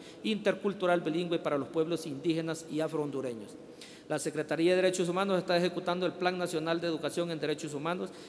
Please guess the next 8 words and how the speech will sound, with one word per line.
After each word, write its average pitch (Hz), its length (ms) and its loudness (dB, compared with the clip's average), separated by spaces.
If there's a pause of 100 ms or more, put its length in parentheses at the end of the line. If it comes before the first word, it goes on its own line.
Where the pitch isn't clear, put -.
En 180 140 0
las 165 100 2
acciones 170 420 2
educativas 165 540 0
consideradas 151 680 0
en 143 80 -4
este 151 200 -4
plan 180 280 -2